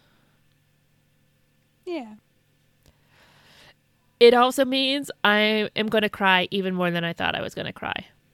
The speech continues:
Speaker 1: Yeah, that's crazy.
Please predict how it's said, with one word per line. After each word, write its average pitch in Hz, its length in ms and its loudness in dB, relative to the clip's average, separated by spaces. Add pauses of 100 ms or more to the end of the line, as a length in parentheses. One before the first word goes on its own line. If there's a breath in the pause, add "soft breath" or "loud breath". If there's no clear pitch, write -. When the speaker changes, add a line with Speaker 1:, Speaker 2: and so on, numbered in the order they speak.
(4000 soft breath)
Speaker 1:
Yeah, 240 300 -8
that's 277 180 -10
crazy. 240 580 -8